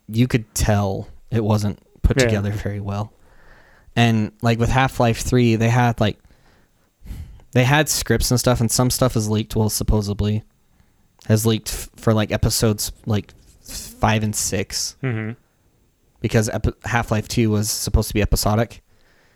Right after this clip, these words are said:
Speaker 1: and the whole point for that was so that they could get, bring out games faster. <laughs>
Speaker 2: Yeah.
Speaker 1: And they made it to episode two, and then that was it.
Speaker 2: Aw.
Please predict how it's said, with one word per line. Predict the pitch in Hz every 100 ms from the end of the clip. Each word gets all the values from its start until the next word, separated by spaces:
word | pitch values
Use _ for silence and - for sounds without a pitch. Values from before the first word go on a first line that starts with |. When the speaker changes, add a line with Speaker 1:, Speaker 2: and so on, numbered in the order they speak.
| -
Speaker 1:
and | 107
the | 107
whole | 110 107
point | 120 120 -
for | 110
that | 104 104
was | 107 107
so | - 98
that |
they | 95 110
could | 107
get, | 110 107 - -
bring | - 107
out | 107 107
games | 117 110 -
faster. | 95 113 - 87 - - -
<laughs> | _ _
Speaker 2:
Yeah. | 131 113 101 98 _ -
Speaker 1:
And | 113 110 107
they |
made | 110 104
it | -
to |
episode | 104 104 - 104
two, | - 123 104 95 _ 107
and | 110 107
then | 110 110 107 107
that | 107 110
was | 104
it. | 101 - - _ _
Speaker 2:
Aw. | 123 104 90